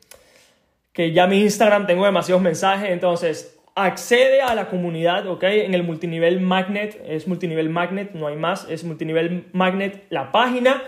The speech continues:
y Multinivel Magnet, el grupo en Facebook. Accede a las dos cosas, voy a estar publicando información relevante sobre este mismo podcast que estoy aplicando, pero también es un área donde puedes dejar tus preguntas, donde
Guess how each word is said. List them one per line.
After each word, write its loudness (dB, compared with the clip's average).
y 2
Multinivel 2
Magnet, 0
el 2
grupo 2
en -4
Facebook. -4
Accede 4
a 2
las -4
dos 0
cosas, -2
voy 2
a 4
estar 0
publicando 2
información -2
relevante 2
sobre 4
este -2
mismo -2
podcast 2
que 2
estoy 4
aplicando, 2
pero 4
también 4
es 0
un -4
área 2
donde 0
puedes -2
dejar 0
tus -8
preguntas, -2
donde -6